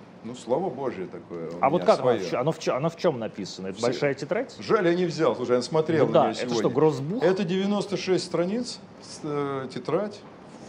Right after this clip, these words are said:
Speaker 1: В хорошем таком нормальном из-, качестве она лежит. У меня вот на ней сейчас лежат мамины фотографии, потому что мама ушла из жизни. Я вспомнил, я не помню сейчас, какой была, была подводка, почему я это вспомнил.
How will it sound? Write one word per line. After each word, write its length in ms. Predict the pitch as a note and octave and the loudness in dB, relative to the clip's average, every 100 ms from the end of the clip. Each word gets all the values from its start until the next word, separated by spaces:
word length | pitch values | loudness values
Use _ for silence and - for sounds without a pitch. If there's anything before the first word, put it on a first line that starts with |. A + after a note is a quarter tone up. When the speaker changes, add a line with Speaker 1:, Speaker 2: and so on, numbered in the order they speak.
| - | -10
Speaker 1:
В 20 | - | -4
хорошем 400 | C#3 F3+ - A#2+ | -2 -2 -4 -8
таком 420 | G#2 - A2 G#2+ | -6 -4 -4 -2
нормальном 480 | G#2 A#2+ B2+ G#2+ G#2 | -4 -4 -4 -6 -8
из-, 80 | G#2+ G2+ - | -10 -10 -8
качестве 460 | C#3+ A#2 - G2+ | -8 -10 -14 -12
она 140 | G#2+ A#2+ | -8 -6
лежит. 320 | A#2 B2 - | -6 -6 -8
У 40 | |
меня 140 | A2 G#2+ | -6 -6
вот 100 | G#2 | -6
на 60 | A2+ | -4
ней 160 | A#2 | -6
сейчас 260 | G#2 G#2 - | -4 -8 -6
лежат 280 | A2 A2 A2+ | -4 -4 -2
мамины 300 | A#2+ G#2+ G#2 | -2 -2 -6
фотографии, 600 | - A#2 D3 F3 - B2 - - - - | -8 -4 -2 -2 -4 -14 -16 -20 -20 -20
потому 280 | - B2 B2 | -10 -4 -4
что 340 | A#2 B2 B2 A2 - - A2+ | -4 0 0 0 -10 -14 -10
мама 280 | A2+ C3 B2 | -6 -2 0
ушла 240 | A#2+ C3 | 0 0
из 100 | B2+ | 0
жизни. 280 | C3 G#3 C3 | 0 -6 -4
Я 140 | B2+ C3 | -2 -4
вспомнил, 500 | - F3+ F3+ D#3+ B2 | -4 -2 0 0 -4
я 100 | C#3 | -6
не 100 | D3+ | -6
помню 240 | D3+ C3+ A#2 | -4 -2 -4
сейчас, 340 | A#2 B2+ A2 | -4 -6 -6
какой 360 | - G#2+ B2+ A2+ | -6 -8 -4 -4
была, 500 | G#2+ C3 B2 A#2+ A2+ | -6 -8 0 2 2
была 280 | A#2 B2+ | 2 2
подводка, 420 | A#2+ B2+ D3+ F#3 G#2 | 2 0 -2 -4 -8
почему 280 | G#2+ B2 | -10 -8
я 80 | A2+ | -6
это 120 | A2 | -6
вспомнил. 400 | A2+ - A#2 G#2+ | -10 -10 -6 -6